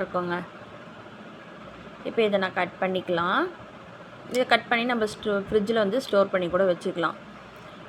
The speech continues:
உங்களுக்கு தேவையான அளவுக்கு க்யூப்ஸாக கட் பண்ணிக்கோங்க. உங்களுக்கு எந்த அளவுக்கு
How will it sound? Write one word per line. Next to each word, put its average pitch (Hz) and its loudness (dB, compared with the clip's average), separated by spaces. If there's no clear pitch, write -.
உங்களுக்கு 240 6
தேவையான 220 8
அளவுக்கு 190 4
க்யூப்ஸாக 226 4
கட் 175 4
பண்ணிக்கோங்க. 170 0
உங்களுக்கு 202 2
எந்த 214 2
அளவுக்கு 214 6